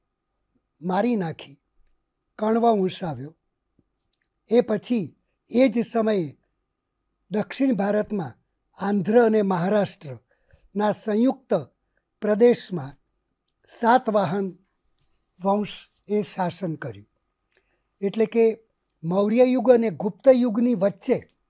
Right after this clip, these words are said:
આપણે જોઈએ છીએ કે આંધ્રનો સાતવાહન યુગ પણ છે અને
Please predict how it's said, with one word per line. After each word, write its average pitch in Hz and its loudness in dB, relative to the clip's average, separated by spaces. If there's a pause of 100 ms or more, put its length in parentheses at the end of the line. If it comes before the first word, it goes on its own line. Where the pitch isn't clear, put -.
(480)
આપણે 196 -4
જોઈએ 247 2
છીએ 123 -12 (500)
કે 214 -2
આંધ્રનો 196 -2
સાતવાહન 196 -4
યુગ 214 -6 (280)
પણ 214 -6
છે 233 -16 (800)
અને 220 -2